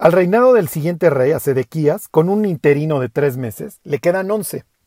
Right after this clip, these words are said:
<laughs> O sea, para la escena que estamos viendo, faltan dieciocho años.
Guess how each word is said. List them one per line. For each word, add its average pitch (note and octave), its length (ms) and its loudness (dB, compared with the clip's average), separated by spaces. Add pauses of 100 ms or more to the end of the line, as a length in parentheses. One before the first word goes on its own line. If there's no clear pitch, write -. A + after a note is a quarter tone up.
(420)
<laughs> - 140 -10 (540)
O - 60 -20
sea, - 180 2 (280)
para A#3 180 6
la A#3+ 120 10
escena D#4+ 340 4
que - 100 -14
estamos B3+ 400 0
viendo, F3 460 -6 (480)
faltan A3+ 480 2
dieciocho G3+ 880 0
años. E3 600 -10